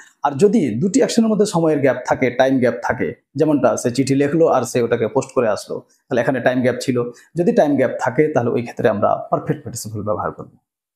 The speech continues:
বোঝা গেল? এবার পারফেক্ট পার্টিসিপলের ইউজ নাম্বার টু, একটি কাজের পরে যদি আরেকটি কাজ হয় এবং দুটি অ্যাকশন, দুটি কাজের সাবজেক্ট যদি ভিন্ন ভিন্ন হয়, তাহলে ওই ক্ষেত্রেও আমরা পারফেক্ট পার্টিসিপল ব্যবহার করব।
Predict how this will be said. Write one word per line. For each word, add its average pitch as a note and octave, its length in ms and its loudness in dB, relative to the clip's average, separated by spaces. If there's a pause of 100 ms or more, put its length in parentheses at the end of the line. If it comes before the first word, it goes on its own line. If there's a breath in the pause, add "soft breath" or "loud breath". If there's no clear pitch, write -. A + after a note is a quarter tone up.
(220)
বোঝা A#2 220 0
গেল? G#2+ 300 0 (380 soft breath)
এবার F3+ 200 4
পারফেক্ট G#3 340 2
পার্টিসিপলের C3 480 0
ইউজ C3 160 0
নাম্বার G2+ 200 -2 (120)
টু, G2+ 240 -6 (180)
একটি D#3+ 260 -2
কাজের G#3 260 2
পরে G#3 180 2
যদি F#3+ 160 2
আরেকটি D#3+ 280 2
কাজ G#2+ 240 0
হয় E2+ 220 -2 (140)
এবং E3+ 220 0
দুটি G#3 200 0
অ্যাকশন, A#2 420 0
দুটি F3 180 0
কাজের F#3+ 240 2
সাবজেক্ট D#3 420 -2
যদি D#3+ 220 0
ভিন্ন A3 300 2
ভিন্ন E3 280 -2
হয়, F#2+ 200 -4
তাহলে - 460 -10
ওই G3 80 4
ক্ষেত্রেও A3 280 2
আমরা B2+ 280 2
পারফেক্ট - 400 -4
পার্টিসিপল G#2+ 400 -6
ব্যবহার E2+ 220 -6 (100)
করব। - 260 -20